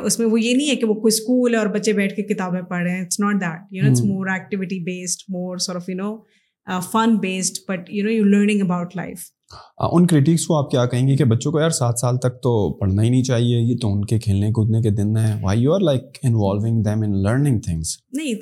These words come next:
Speaker 1: again, like I said کہ دیکھیں، جو ارلی چائلڈہڈ ایجوکیشن ہے، is not about sitting in a classroom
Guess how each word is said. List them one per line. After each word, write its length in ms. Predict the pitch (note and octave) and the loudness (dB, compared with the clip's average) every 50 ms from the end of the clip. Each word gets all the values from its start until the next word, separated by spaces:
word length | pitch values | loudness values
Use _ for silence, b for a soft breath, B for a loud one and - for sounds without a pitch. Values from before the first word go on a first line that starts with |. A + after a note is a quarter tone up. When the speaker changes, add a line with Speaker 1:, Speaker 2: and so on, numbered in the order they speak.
| G3+ | -8
Speaker 1:
again, 300 | - - G3 F3+ A3 B3 | -8 -8 -6 -6 -4 -4
like 200 | A#3+ A3 F#3+ F#3 | -4 -4 -6 -6
I 220 | G3 G3+ G3+ - G3+ | -6 -6 -6 -6 -6
said 80 | F#3+ F3 - | -8 -8 -6
کہ 80 | - G3+ | -6 -6
دیکھیں، 420 | F#3+ G3 - B3+ A#3 F#3+ E3+ E3 | -6 -6 -6 -6 -6 -6 -6 -8
جو 160 | - F#3 G3 - | -8 -8 -8 -4
ارلی 220 | G3+ G3 G#3 A#3+ | -2 -2 -2 -2
چائلڈہڈ 480 | A3 - G#3+ F#3 F#3+ G3+ G#3 A3 A3 G3+ | -2 -4 -4 -4 -2 -2 -4 -4 -2 -4
ایجوکیشن 520 | G3 F3+ F#3+ F3 F#3+ F#3 F3 - G#3 G#3+ | -4 -4 -4 -8 -8 -8 -6 -4 -4 -2
ہے، 80 | G#3+ G#3+ | -2 -2
is 600 | G3+ - - - - G#3 G3 - - - G#3 G3+ | -4 -6 -10 -6 -2 -2 0 0 0 -2 -2 -2
not 80 | G#3 G#3+ | -2 -2
about 280 | G#3+ G#3 G3+ G3 G3 F#3 - - G#3+ | -2 -2 -2 -2 -2 -2 -2 -2 -2
sitting 260 | F3 G#3 G#3+ G#3+ G#3+ | -2 -2 -2 0 0
in 80 | G3+ F#3+ | 0 0
a 40 | |
classroom 600 | F3 - G3 F3+ F3+ F#3 F3+ - - A#3+ A#3+ A#3 | -2 -4 -4 -4 -4 -4 -6 -6 -6 -6 -6 -8